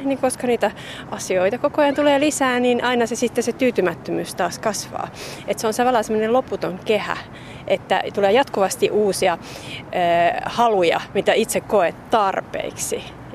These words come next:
Ja sen takia tää kehä on ikään kuin loputon. Sen takia ihmiset haluaa jatkuvasti lisätavaroita. Ja toinen asia on sit se, että ihmiset haluaa myös, paitsi sen identiteettiänsä rakentaa, niin myös samaistua ryhmiin. Ja haluaa myös päteä niissä omissa viiteryhmissänsä. Eli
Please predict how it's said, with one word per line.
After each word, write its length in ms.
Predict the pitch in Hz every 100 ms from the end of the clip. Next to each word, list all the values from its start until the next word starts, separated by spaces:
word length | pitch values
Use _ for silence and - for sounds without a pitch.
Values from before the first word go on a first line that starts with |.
| - 175
Ja 260 | 175 151
sen 180 | 247 226
takia 260 | 175 196 165
tää 160 | 175
kehä 380 | 170 170 156 - - - - -
on 140 | 175
ikään 180 | 170 160
kuin 120 | 185
loputon. 320 | 175 180 165
Sen 120 | 214 226
takia 200 | 208 180
ihmiset 260 | 180 -
haluaa 240 | 190 165 160
jatkuvasti 500 | - - 170 - -
lisätavaroita. 720 | - - - - - - 208 - - - - - -
Ja 240 | 226 208 - -
toinen 300 | 262 240 196
asia 240 | 170 202 202
on 80 |
sit 140 | 233 -
se, 120 | 277
että 180 | 247 233
ihmiset 280 | 240 220 220
haluaa 300 | 240 233 220
myös, 300 | 240 220 -
paitsi 280 | 247 247
sen 160 | 247 190
identiteettiänsä 800 | 214 254 254 247 233 - 220 220
rakentaa, 440 | 220 208 208 208
niin 100 | 202 220
myös 180 | 220
samaistua 640 | 254 240 214 202 - 180 165
ryhmiin. 640 | - 196 - 180 - - 180 -
Ja 100 | 190
haluaa 280 | 190 190 190
myös 200 | 220 254
päteä 380 | - 294 202 165
niissä 360 | 151 175 190 175
omissa 300 | 170 - 160
viiteryhmissänsä. 1000 | 165 160 - 175 - - - - - 165
Eli 320 | - 180